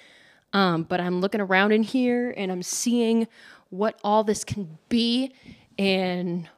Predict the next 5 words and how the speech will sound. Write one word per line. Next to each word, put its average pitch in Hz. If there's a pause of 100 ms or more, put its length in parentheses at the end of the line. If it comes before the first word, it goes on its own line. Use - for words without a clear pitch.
(100)
holy 262
sh-, - (380)
I'm 208
so 202
excited 262